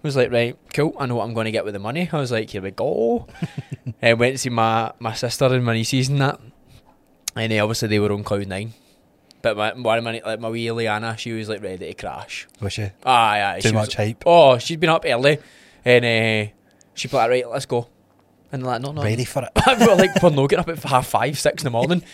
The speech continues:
Speaker 1: to open your presents." And by that point, she was just, like, I gave her, uh, Super Mario Bros. and she just went upstairs and played it.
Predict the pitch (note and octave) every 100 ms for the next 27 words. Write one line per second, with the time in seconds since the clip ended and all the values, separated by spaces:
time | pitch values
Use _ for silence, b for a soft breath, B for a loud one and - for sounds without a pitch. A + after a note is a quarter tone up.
0 | F3 E3+ D#3 C#3+ C3+ B2+ C#3 F#3+ F#3 -
1 | B B B B C3 B2 A#2+ B2 C#3+ C3+
2 | B2 A#2+ A2 - A2 F2+ G#2+ A#2+ B2+ B2+
3 | B2+ A#2+ - G#2 G2+ A#2+ G#2 F#2+ G#2 A2
4 | A2+ A2 G#2+ G#2+ G2 G2 G2+ - G2+ G2+
5 | G#2 G#2